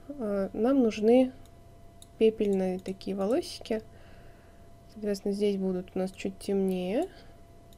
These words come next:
Закинем сюда цвет.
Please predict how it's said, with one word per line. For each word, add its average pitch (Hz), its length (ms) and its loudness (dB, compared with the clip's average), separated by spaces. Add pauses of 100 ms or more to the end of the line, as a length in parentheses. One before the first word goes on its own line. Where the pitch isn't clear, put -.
(4000)
Закинем 208 520 -8
сюда 208 320 -8
цвет. 220 420 -10